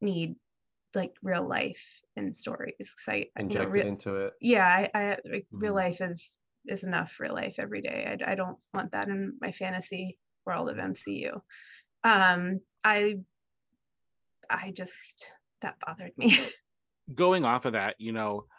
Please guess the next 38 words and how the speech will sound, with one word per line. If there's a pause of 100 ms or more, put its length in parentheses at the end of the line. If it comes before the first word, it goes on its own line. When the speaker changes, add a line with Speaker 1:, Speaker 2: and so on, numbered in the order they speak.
(100)
Speaker 3:
I
think
that
this
is
a
really
good
point (120)
to
ask
you,
'cause
the
psychologist
in
me
is
always
asking. (120)
Speaker 1:
<laughs> (1300)
Speaker 3:
Eh, (1400)
specifically,
you'd
mentioned
you
didn't
like,
and
I
agree
with
you,
but
the
revenge
porn
storyline,